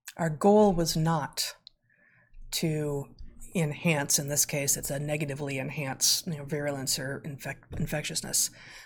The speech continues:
uh, of this virus. Therefore, the research can't be accurately classified under gain of function,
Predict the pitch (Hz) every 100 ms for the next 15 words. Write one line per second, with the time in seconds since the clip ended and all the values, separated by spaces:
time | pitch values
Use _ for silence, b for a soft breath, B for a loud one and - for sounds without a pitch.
0 | B 156 139 135 135 - - - 147 143
1 | 143 135 131 - - 139 135 - - -
2 | - b b - 165 170 165 - 151 143
3 | 139 151 151 156 156 143 - - 175 156
4 | - 156 143 - 151 147 - 147 143 160
5 | 139 - 151 135 135 139 139 135 123 123
6 | 165 139 - 135 123